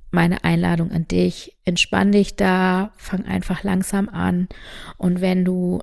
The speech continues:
noch gar nicht so genau weißt, okay, was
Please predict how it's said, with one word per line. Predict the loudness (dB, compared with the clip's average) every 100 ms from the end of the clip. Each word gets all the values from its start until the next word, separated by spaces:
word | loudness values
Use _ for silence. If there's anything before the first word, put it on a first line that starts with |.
| -2
noch | -2 -2 -2
gar | 0 2
nicht | 2
so | 2
genau | 2 2 0 2
weißt, | 2 4 2 -2
okay, | -8 -2 0 0
was | -4 -8